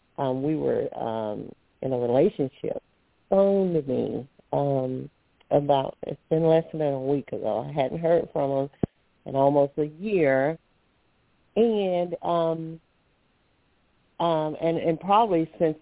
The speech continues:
I, uh, another reason why is because I've had a couple of new phones, so I've blocked his number and all of that. And once you buy a new phone, you don't have all of that stuff put in place.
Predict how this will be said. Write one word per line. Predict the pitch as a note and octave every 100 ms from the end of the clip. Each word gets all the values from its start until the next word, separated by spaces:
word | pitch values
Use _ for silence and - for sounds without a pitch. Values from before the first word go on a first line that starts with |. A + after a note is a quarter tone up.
| D#3
I, | D3 C#3+ C3+ C3 - -
uh, | D3 C3
another | B2+ C#3+ D#3+
reason | C#3+ C3+ C3
why | B2 B2 A#2+
is | A#2+
because | A#2 - B2+ A#2
I've | A#2+ A#2 A#2 -
had | C3+ B2
a | A#2+ -
couple | C#3 -
of | A#2
new | A#2+ A2+ -
phones, | A#2 A#2 A2+ -
so | A#2 A2+
I've | A2+ _
blocked | C3 B2+ B2+
his | B2+ A2+
number | A#2+ B2 A#2+ A#2
and | A#2+
all | A2+
of | A2+
that. | A2+ A2+
And | A2+
once | A#2 B2+
you | -
buy | B2+ A#2+
a |
new | A#2+ A#2 -
phone, | F3 D3 B2
you | B2
don't | A2+ A2+ - - D3
have | C#3+
all | B2+ A#2
of | A#2+
that | B2+ -
stuff | A#2+ - -
put | B2+
in | A#2
place. | - C3 B2